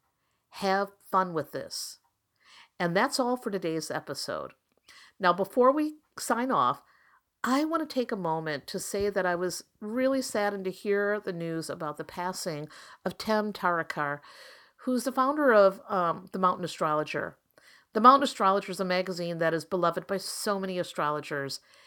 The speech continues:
and I've been a longtime reader. My deepest condolences to Tem's loved ones and the staff of Mountain Astrologer.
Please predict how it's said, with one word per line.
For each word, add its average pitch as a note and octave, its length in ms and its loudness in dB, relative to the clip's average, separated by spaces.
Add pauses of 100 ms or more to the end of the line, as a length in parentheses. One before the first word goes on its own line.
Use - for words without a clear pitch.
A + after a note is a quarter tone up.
(160)
and A#3 80 2
I've D4 140 2
been G#3 140 0
a F#3 40 0
longtime C#3+ 460 -2
reader. C3+ 460 -8 (460)
My G3+ 100 0
deepest A3+ 400 -2
condolences F3 560 0
to - 120 -12
Tem's E3 340 -4
loved D#3 220 2
ones D#3+ 280 -4
and F3+ 160 -4
the F#3 40 -8
staff - 380 -4
of D3+ 140 -6
Mountain D3 280 -4
Astrologer. A2+ 760 -6